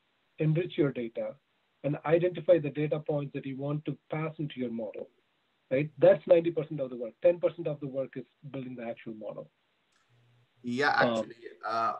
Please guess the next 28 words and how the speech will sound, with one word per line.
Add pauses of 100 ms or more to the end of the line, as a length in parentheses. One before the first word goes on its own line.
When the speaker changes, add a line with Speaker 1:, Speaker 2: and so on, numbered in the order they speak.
(400)
Speaker 2:
just
to
add
to
your
point,
uh,
actually,
that's
a
very,
uh,
good
point.
So,
uh,
can
you
just
go
to
the
slide
that
we
have
the
data?